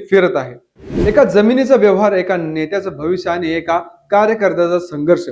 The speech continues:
ही गोष्ट इथे संपत नाही, कारण की पुढच्या भागात आपण पाहणार आहोत त्या फाईलचा मालक कोण होता, ती सही खरंच गायब झाली की जाणीवपूर्वक मिटवली गेली. तोपर्यंत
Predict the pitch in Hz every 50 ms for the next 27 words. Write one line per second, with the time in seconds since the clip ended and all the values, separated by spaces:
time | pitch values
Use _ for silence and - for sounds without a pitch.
0 | - - _ _ _ _ _ _ - 139 139 143 170 175 170 - 180 165 175 190
1 | 185 185 - 185 165 160 165 240 240 247 220 208 208 233 233 - - _ _ -
2 | - 233 247 254 240 254 247 - 208 185 - 247 240 202 208 196 202 214 208 202
3 | 185 202 196 185 - 190 160 156 165 185 196 185 170 170 175 175 - - - _
4 | - 196 190 - 190 185 196 190 - 202 185 160 147 147 151 156 175 214 202 208
5 | - 175 160 147 143 143 120 143 135 - - _ _ _ _ _ _ - 226 220
6 | - 214 208 233 226 - 214 214 233 220 175 147 143 160 165 190 226 220 185 180
7 | 202 202 208 226 233 - - - _ _ - 240 202 156 143 165 175 185 220 254
8 | 247 - 208 190 196 214 208 170 165 160 160 160 233 220 202 190 180 185 185 185
9 | 185 190 185 - - - _ _ _ - 160 156 - 170 165 180 180 180